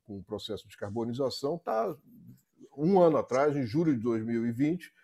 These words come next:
fez uma resolução de que como é que tem que se andar nessa direção de estimular o hidrogênio verde. É, e a Alemanha, tô, tô aqui,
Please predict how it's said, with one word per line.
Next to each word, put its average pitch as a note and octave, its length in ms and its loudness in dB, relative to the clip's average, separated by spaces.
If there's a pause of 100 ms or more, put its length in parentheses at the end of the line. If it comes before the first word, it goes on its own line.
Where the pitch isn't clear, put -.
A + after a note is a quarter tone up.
(240)
fez D3+ 220 4
uma C3+ 160 -2
resolução C#3+ 680 0
de A#2+ 100 -4
que A#2 160 -10
como C3 200 -6
é C3 80 -4
que - 100 -20
tem - 180 -6
que - 80 -14
se - 120 -6
andar A#2+ 340 0
nessa A2+ 240 -6
direção G#2+ 500 -6
de G2+ 260 -8
estimular G#2 540 -8
o G#2 100 -4
hidrogênio G#2+ 460 -6
verde. D#3+ 380 0 (800)
É, B2+ 400 0 (220)
e E3 140 4
a E3 60 8
Alemanha, E3 560 6
tô, G#2 520 -8
tô B2 100 -4
aqui, A#2 240 -2